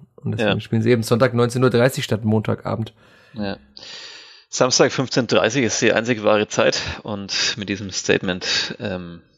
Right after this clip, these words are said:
Speaker 2: möchte ich zumindest mich jetzt verabschieden hier aus dieser Folge.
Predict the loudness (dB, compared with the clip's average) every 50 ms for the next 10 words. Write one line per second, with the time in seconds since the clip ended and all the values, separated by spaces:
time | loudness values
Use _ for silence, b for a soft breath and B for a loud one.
0 | _ _ _ _ _ -12 -10 -10 -8 -8 -8 -6 -4 -4 -4 -4 -6 -6 -6 -2
1 | 0 0 0 0 -2 -2 -2 2 2 2 2 2 2 2 2 4 2 2 0 0
2 | -2 -4 -6 -4 -4 -4 -4 -2 0 0 0 2 2 0 0 2 4 2 0